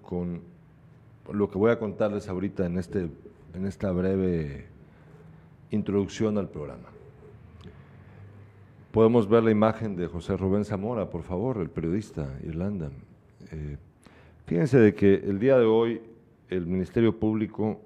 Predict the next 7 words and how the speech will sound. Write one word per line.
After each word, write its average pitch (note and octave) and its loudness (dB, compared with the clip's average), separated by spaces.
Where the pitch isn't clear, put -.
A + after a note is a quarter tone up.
ya, F#2+ 2
eh, D2 -2
presentó G#2+ 6
una A#2 2
acusación G2+ 0
contra F2 2
él, B2 4